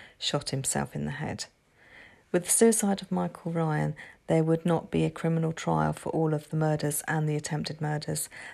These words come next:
There would, however, be an official report done into the spree, which was commissioned by the then Home Secretary, Douglas Hurd.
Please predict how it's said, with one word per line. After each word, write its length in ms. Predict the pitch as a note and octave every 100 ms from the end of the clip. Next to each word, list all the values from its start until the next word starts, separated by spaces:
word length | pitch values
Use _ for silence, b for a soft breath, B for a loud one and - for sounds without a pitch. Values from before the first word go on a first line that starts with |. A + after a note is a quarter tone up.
| B
There 100 | E3
would, 180 | D#3+ E3
however, 500 | - - F3 D#3 D#3+
be 300 | D#3+ D#3 D#3+
an 160 | D3+ D#3
official 380 | D3+ D#3 - D#3
report 580 | D3+ - D#3 D3+ D3
done 240 | - D3 D3
into 560 | D3+ D3+ - D#3 D3+ - F3+ -
the 80 |
spree, 460 | D3 - D3+ D3 D3 B B B B
which 240 | - - -
was 180 | D#3+ -
commissioned 540 | - D#3+ - D#3+ D#3
by 240 | - D3+ D3+
the 340 | D#3 D#3 D#3
then 320 | D#3+ - - D3+
Home 200 | - -
Secretary, 580 | - - - - - C#2+
Douglas 420 | - - - -
Hurd. 380 | - D#2+ D#2 D#3